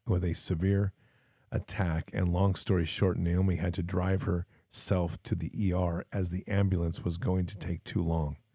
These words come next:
From what Naomi describes, it sounds like Olivia was headed downhill very quickly. She'd called it in, in,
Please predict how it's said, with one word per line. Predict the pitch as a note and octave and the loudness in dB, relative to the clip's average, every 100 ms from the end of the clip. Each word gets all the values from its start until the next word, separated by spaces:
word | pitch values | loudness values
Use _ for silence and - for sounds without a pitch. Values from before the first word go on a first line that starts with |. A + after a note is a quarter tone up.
| _ - - - | _ -20 -20 -2
From | F#2 F2 | 2 2
what | G#2+ | 2
Naomi | G2+ G2+ G#2 G2+ | 2 2 4 2
describes, | F2 - F#2 F2 E2+ | 0 2 2 2 0
it | |
sounds | - F#2+ F#2 | -2 0 0
like | F2+ F2 | 0 0
Olivia | F#2 G2 F#2 | 2 2 2
was | F2 E2 | 0 -2
headed | - F#2 F2 E2 | 0 0 0 0
downhill | F#2 F2+ E2+ F2 | -2 0 0 0
very | E2+ F#2 F2+ | 0 0 -2
quickly. | - G2 - - - _ _ _ _ - _ _ - | 0 -2 -2 -8 -8 _ _ _ _ -20 _ _ -6
She'd | - F#2 E2 | 2 2 2
called | - - G#2+ G2+ | 0 2 4 2
it | G2 - - _ _ | -2 -8 -20 _ _
in, | - G#2+ G2 | 2 4 4
in, | G#2 F#2+ | 2 -4